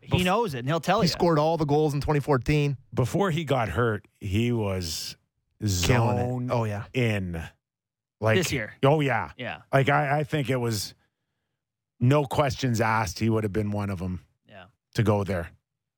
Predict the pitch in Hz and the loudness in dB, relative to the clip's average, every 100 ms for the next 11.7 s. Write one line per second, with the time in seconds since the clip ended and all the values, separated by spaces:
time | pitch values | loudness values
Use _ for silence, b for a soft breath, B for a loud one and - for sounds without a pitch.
0 | _ - 127 117 117 143 160 - _ _ | _ 0 2 2 2 0 0 -6 _ _
1 | _ _ _ - 170 190 160 120 120 135 | _ _ _ 0 2 4 2 0 0 0
2 | 127 120 123 139 - - _ _ _ _ | -2 -2 -2 -4 -8 -20 _ _ _ _
3 | - 147 165 170 160 123 135 104 92 - | -2 2 2 0 -2 0 -2 -2 -6 -10
4 | - _ _ - 131 214 139 202 190 175 | -16 _ _ 0 2 4 2 0 0 0
5 | 170 151 139 180 117 117 160 196 165 151 | 0 0 -2 -2 -2 -2 0 0 0 0
6 | 147 135 - 120 127 - 110 98 117 110 | 0 -2 0 0 0 -2 -4 -2 -2 -2
7 | 95 104 101 85 _ _ _ - 117 107 | -2 -2 -2 -6 _ _ _ 0 2 2
8 | 95 90 82 73 - - - - 151 147 | -2 -2 -4 -4 -10 -14 -10 -2 0 0
9 | - 120 180 170 - - 170 185 190 131 | -6 -2 -2 -2 -4 -4 -2 -2 -2 -4
10 | 95 101 104 110 85 73 - _ _ _ | 0 0 2 0 -4 -8 -18 _ _ _
11 | _ _ - 170 - 165 110 | _ _ 0 0 2 -2 -2